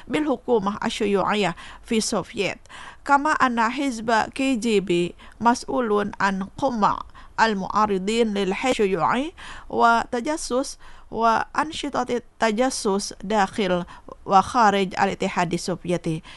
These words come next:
تدريجيا أصبح كي جي بي مؤسسة ذات تأثير كبير في الحكومة السوفيتية. وبعدها الحزب الشيوعي الكوري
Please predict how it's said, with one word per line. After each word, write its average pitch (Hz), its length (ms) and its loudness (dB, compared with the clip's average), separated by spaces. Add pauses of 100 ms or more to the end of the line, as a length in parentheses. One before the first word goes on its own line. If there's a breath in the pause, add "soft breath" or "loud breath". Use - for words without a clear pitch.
(220 loud breath)
تدريجيا 247 680 2
أصبح 214 520 2
كي 240 280 -2
جي 185 200 4
بي 170 280 0 (320 loud breath)
مؤسسة 220 680 2 (180)
ذات 208 280 0
تأثير 277 760 0
كبير 208 600 0 (260 loud breath)
في 226 100 2
الحكومة 220 680 0
السوفيتية. 180 760 -6 (440 loud breath)
وبعدها 277 840 0
الحزب 247 380 -6
الشيوعي 208 920 -2
الكوري 196 960 -4